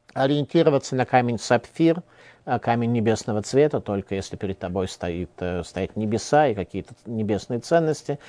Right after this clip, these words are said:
тогда ты продвигаешься. Ну и в конце концов понять немножко про то, что солнце и луна исполняют волю Бога.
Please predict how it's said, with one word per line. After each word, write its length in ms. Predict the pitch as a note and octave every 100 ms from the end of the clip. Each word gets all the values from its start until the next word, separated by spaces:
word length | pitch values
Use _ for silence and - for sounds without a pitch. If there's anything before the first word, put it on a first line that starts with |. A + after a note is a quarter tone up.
| - _
тогда 340 | G#2+ G2 A2+
ты 200 | - B2
продвигаешься. 680 | - G2+ G2 F2+ D#2 D#2 -
Ну 80 | A#2
и 20 |
в 60 | A#2+
конце 300 | C3+ - D#3+
концов 360 | D3+ B2 C3+ -
понять 360 | A2 A2 A2
немножко 460 | A2+ G#2+ - - A2 - - -
про 160 | G#2+
то, 100 | A2+
что 140 | - A2+
солнце 400 | - B2+ A#2 C#3
и 40 |
луна 300 | C3+ D3 D#3+
исполняют 580 | C3 - A2+ A#2 A#2+ A#2 - _
волю 360 | C3 B2+ B2 B2 -
Бога. 360 | C#3+ A#2 F#2